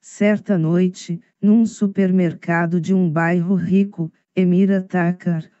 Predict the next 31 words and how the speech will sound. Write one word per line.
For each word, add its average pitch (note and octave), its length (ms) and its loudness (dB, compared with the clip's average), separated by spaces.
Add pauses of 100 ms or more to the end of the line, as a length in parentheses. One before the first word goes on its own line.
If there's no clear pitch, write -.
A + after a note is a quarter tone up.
(100)
uma G3+ 240 2
jovem E3 460 0
negra F#3 500 0
que F#3+ 160 -4
trabalha E3+ 640 -2
como F#3 340 0
babá, E3 500 -2 (180)
é G3 120 0
abordada E3+ 720 -2
por F#3 200 -2
um F#3 140 2
segurança F3+ 840 -2
que F3+ 180 -2
a F3 120 0
acusa F3+ 520 -2
de F3 140 -2
ter F3+ 240 -2
sequestrado F#3 840 -4
Briar, E3+ 680 -2 (200)
a G#3 100 -2
garotinha F#3 720 0
branca F#3 500 -2
que F3+ 160 -4
está F#3 360 -2
com F#3 260 0
ela. C#3+ 400 -4 (960)
Uma A3 240 2
pequena F#3+ 520 0
multidão F#3 600 0
se F#3+ 180 -4
reúne, E3+ 640 0